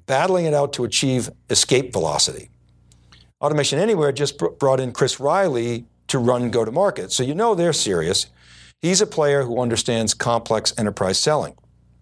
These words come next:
And now you have U I Path, they're hiring engineers as fast as they can. And the other dimension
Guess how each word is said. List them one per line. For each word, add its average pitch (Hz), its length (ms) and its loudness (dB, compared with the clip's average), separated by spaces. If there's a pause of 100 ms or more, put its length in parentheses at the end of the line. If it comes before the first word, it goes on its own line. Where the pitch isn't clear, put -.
(400)
And 95 120 -6
now 107 100 2
you 107 120 4
have 104 120 2
U 104 180 -2
I 170 140 2
Path, 113 320 0
they're 107 100 -6
hiring 120 380 0
engineers 120 580 0 (220)
as 98 140 -2
fast 104 260 2
as 95 80 -2
they 98 140 0
can. 143 420 0 (920)
And 123 140 -4
the 151 60 0
other 294 180 2
dimension 131 640 -2